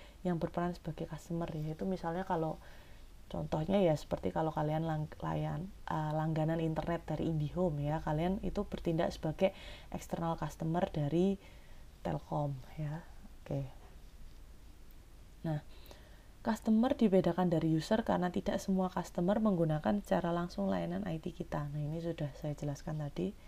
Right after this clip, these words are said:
Ya, user tidak memiliki otoritas penuh terhadap pelayanan I T seperti customer. Ya, jadi contohnya perusahaan membeli layanan I T, sedangkan user adalah staf-staf perusahaan yang bertugas sebagai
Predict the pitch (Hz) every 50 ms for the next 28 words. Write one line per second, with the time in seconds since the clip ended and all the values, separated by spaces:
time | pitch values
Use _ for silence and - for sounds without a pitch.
0 | - - - - - - - - - - - - - - 160 170 180 196 185 185
1 | 170 - 233 233 - 233 220 - 220 220 196 196 196 190 190 - - - - -
2 | - - 247 233 233 226 262 233 - - - 233 247 269 240 202 - - - 160
3 | 147 - 147 - - 156 151 151 151 151 151 151 160 - 160 156 156 - 233 269
4 | 285 285 - - - - - - - - - - - - - - - - - -
5 | - 190 - - 165 151 - - 156 151 151 151 147 - - - - - - -
6 | - - - 170 143 143 151 156 151 - - 156 - - 185 190 196 202 196 -
7 | 185 170 160 165 160 185 190 - - 185 170 - 196 202 208 214 196 185 185 185
8 | 190 185 180 175 175 180 180 180 - - 190 180 180 - - 240 247 254 254 -
9 | - - - - - - - - - - - - - - - - - 165 160 160
10 | 156 156 - 160 160 160 160 160 160 156 151 - - - 208 - - 180 - 175
11 | 156 156 160 - - - 185 - - - - 208 202 - - 185 185 165 - 170
12 | 175 185 185 170 156 165 - - 160 - 170 175 170 - - - 156 147 - 180
13 | 175 160 160 170